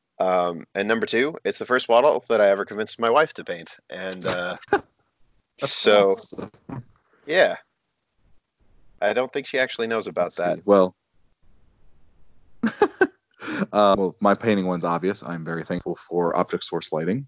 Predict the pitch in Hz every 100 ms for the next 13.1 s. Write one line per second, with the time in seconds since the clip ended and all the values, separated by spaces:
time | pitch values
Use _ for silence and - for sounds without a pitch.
0 | _ 85 82 82 82 82 92 - - 92
1 | 87 92 87 - 85 - 82 85 - 90
2 | 85 135 156 90 85 85 85 85 85 85
3 | 87 - - 95 92 92 95 92 90 92
4 | 92 92 90 82 87 87 90 92 95 101
5 | 120 123 175 - _ - - - - _
6 | - - - - - _ _ - 90 90
7 | 87 92 - _ _ _ - 135 - -
8 | 87 95 101 82 - _ - - 92 92
9 | 101 92 87 120 - - 180 - - 139
10 | 123 101 - - 165 127 123 117 120 -
11 | 107 107 98 98 92 - 104 92 98 95
12 | - 87 - - - 92 - 113 95 95